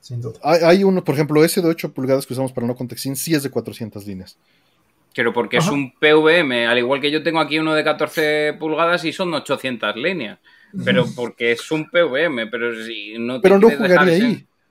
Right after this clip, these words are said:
Speaker 3: Exactamente.
Speaker 1: No. No, no
Speaker 3: No, si no
Speaker 1: jugaría
Speaker 3: qui-,
Speaker 1: ese.
Speaker 3: no quieres dejarte ese dineral también aparte, pues bueno, puedes optar por un doméstico de catorce pulgadas mínimo. Son pequeñitos, son transportables,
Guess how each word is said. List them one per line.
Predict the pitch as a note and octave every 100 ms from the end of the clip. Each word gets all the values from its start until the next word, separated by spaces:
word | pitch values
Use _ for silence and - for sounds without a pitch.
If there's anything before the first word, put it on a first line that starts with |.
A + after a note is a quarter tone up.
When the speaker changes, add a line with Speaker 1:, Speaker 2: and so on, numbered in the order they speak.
| -
Speaker 3:
Exactamente. | - - - - - B2 C#3+ - - _ _ _ _ _ _ -
Speaker 1:
No. | E3
No, | C3+
no |
Speaker 3:
No, | C3
si | B2+
no | B2+
Speaker 1:
jugaría | G#2+
Speaker 3:
qui-, | B2+
Speaker 1:
ese. | - _ _ _
Speaker 3:
no | - B2
quieres | B2 C#3+ C#3+
dejarte | C#3+ D3+ - D3
ese | D3+ C#3+
dineral | C#3 C#3+ C#3 D#3+ D#3+
también | B2+ C3 C#3+
aparte, | C#3 C3 E3+ E3 - G3 - _
pues | - -
bueno, | A#2 B2 C#3+
puedes | A2+ A2+
optar | A#2 C#3+ C3+
por | C3
un | C3 C3+ C3+ C3+ C3+ C3
doméstico | C3 C#3 C#3+ D#3 D#3 E3+
de | D3
catorce | A2 G#2+ A#2+ B2
pulgadas | B2 A#2+ B2+ B2
mínimo. | C#3 D#3 F#3+ - _ _
Son | - A2
pequeñitos, | A2+ A2 A#2+ C#3+ D3+ E3 D#3 E3 _ _ -
son | G#2+
transportables, | A2+ - B2 C3+ D3 D3+ D#3+